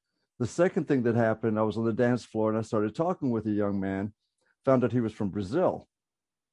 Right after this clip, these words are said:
And I told him that I was initiated into the African religion Candomblé while I was in Bahia, Brazil. And he said, "Oh, Candomblé." He said, "You mean like this? You mean like the Mãe de Santos, like the priestesses?"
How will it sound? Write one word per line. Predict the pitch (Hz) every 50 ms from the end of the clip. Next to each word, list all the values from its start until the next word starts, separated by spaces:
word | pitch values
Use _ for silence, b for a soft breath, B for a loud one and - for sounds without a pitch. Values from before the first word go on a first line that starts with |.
| _ _ _ _ _ _ _ _ _ _ _ _ _ -
And | 107 110
I | 107
told | - - 151 143 139 143
him | 143 127
that | - 127 123 120
I | 120
was | 113 110 101
initiated | 110 113 117 127 135 127 - 151 135 131 123 120 110
into | - - 131 127 - - - 123
the | 107 117 - -
African | 123 139 135 - 147 135 - 131 120
religion | 117 117 113 117 113 - 113 110
Candomblé | 107 - 123 113 107 101 104 101 90 87 120 151 156 147 131
while | 101 98 104 101
I | 101 95
was | 95 107 95 95
in | 107
Bahia, | 98 95 107 110 113 117 117 110 107
Brazil. | 90 87 104 98 90 - 127 135 117 92 92 - _ _ _ _ _ _ _ _ _ _ _ _ _ _ -
And | 117 113 113 107
he | 117 131
said, | 123 - 151 131 123 -
"Oh, | 180 202 147
Candomblé." | - 160 165 160 143 147 143 131 117 151 190 220 226 165 113 98 82 95 104 - _ _ _ _ _ _ _ _ _ _ _ _ _ _ _
He | - 131
said, | 127 - 143 123 117 127
"You | 147 147
mean | 156 156 147 143
like | 135 135 107 - -
this? | 190 220 196 123 98 - - - -
You | 113
mean | 123 127 123
like | 123 127 123 123
the | - 123
Mãe | 117 123 135 139 131
de | 120 135
Santos, | 127 - - 165 175 175 151 - 110 87 92 - - -
like | - 107 104
the | - 117
priestesses?" | - - 160 180 - - - 110 - - - - - - -